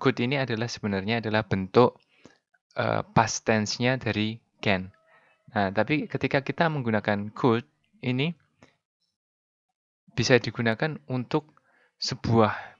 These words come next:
permintaan izin dalam situasi yang lebih formal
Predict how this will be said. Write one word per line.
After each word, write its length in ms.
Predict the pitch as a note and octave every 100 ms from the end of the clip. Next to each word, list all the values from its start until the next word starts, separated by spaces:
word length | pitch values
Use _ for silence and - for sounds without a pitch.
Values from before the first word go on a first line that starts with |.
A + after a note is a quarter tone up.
| -
permintaan 640 | C3+ C3+ B2+ B2 B2 A#2+
izin 480 | B2+ A2 G#2 B2 D3+ _ - - -
dalam 480 | A2+ G#2 G#2+ A2 - _ - _ _ _ _ _ _ _ _ _ _ _ - _ _ _ _ _ -
situasi 480 | - - C3 -
yang 160 | D3 B2+
lebih 160 | A#2 A2+
formal 560 | - A#2 G#2 G#2+ C#3+